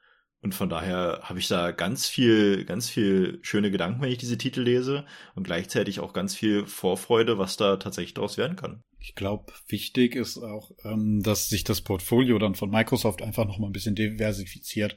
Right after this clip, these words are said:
Speaker 2: was du auch grad schon gesagt hast. Also die, das Spektrum ist halt einfach sehr groß von, von
Speaker 1: Mhm.
Speaker 2: verschiedenen Spieltypen, die jetzt da eben enthalten sind. Ähm, und wenn man so mal durch den Game Pass guckt, ähm, sag ich mal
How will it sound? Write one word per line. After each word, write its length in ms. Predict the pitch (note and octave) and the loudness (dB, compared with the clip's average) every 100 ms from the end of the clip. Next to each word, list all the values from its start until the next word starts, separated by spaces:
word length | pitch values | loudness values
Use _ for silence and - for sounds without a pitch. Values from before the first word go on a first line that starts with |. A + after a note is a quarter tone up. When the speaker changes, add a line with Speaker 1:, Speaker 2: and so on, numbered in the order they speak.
| - - - | -12 -20 -16
Speaker 2:
was 100 | - | -4
du 100 | G#2 | 0
auch 140 | F#2 | 0
grad 240 | - F#2+ F#2+ | -2 -4 -2
schon 140 | G#2 | -4
gesagt 340 | F#2+ F#2 F2 - | -4 -6 -8 -10
hast. 140 | G2 | -10
Also 200 | G#2 G#2+ | -8 -6
die, 300 | G#2 G#2+ G#2 | -2 0 0
das 200 | G#2 - | 0 -4
Spektrum 440 | - A2 - A#2+ G2 | 0 0 2 0 0
ist 120 | - | -2
halt 100 | F#2 | -6
einfach 220 | F#2 G2+ | -6 -6
sehr 160 | F#2+ F#2 | -6 -6
groß 420 | G2 G#2 G2+ - | -2 0 -2 -6
von, 320 | - G2 F#2 | -10 -8 -6
von 200 | - F#2+ F#2 | -4 -4 -4
Speaker 1:
Mhm. 80 | - - - - - _ | -8 -18 -18 -20 -20 _
Speaker 2:
verschiedenen 560 | - G#2 - G#2 G2+ F2+ | -4 -4 0 2 2 0
Spieltypen, 1000 | - A#2 A2+ - A2+ A#2+ A2 G#2+ G#2+ _ - | 2 4 4 2 0 2 2 2 -2 _ -2
die 160 | G#2+ G#2 | 2 6
jetzt 300 | G2+ G2 A2 | 4 2 0
da 140 | G2+ | 0
eben 320 | G2 G#2 G#2 - - | 0 -4 -6 -8 -8
enthalten 480 | A2 G#2+ A2 A#2+ | -2 2 2 0
sind. 420 | A2 A2 G2+ G2+ - - - - - - _ - | -4 -4 -2 -4 -10 -20 -20 -20 -20 -20 _ -6
Ähm, 520 | G2+ G#2 G2+ G#2 G#2 | -2 0 2 4 4
und 140 | G#2+ G#2 | 4 6
wenn 100 | A#2+ | 6
man 120 | A2+ | 6
so 120 | A#2+ | 6
mal 140 | A#2 | 6
durch 120 | A2 A2 | 6 6
den 240 | A#2 A2 | 4 6
Game 220 | A2+ A2+ | 8 8
Pass 340 | B2 A2 G#2+ - | 8 4 2 0
guckt, 520 | - D#3 D#3+ - - - | 4 4 2 -10 -6 2
ähm, 580 | A2+ A2 G#2+ G#2+ G#2+ | 6 6 6 6 4
sag 280 | G#2 G#2 A2 | 4 4 4
ich 140 | G#2 A2+ | 4 2
mal 520 | G#2+ G#2+ G#2+ G#2 | 4 4 4 2